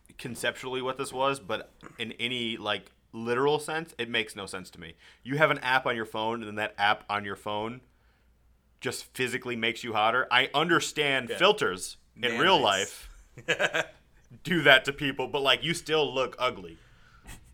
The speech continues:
Speaker 1: <laughs> when you do that. But, like, this is physically changing people,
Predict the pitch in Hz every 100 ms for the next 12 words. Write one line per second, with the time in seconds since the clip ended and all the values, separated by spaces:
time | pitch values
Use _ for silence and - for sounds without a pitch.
0 | - - 349 415 196 185 208 160 147 143
1 | 143 135 123 170 160 107 95 - 127 127
2 | 117 - - - - 120 165 151 - -
3 | 147 139 127 120 110 160 151 117 120 104
4 | 101 98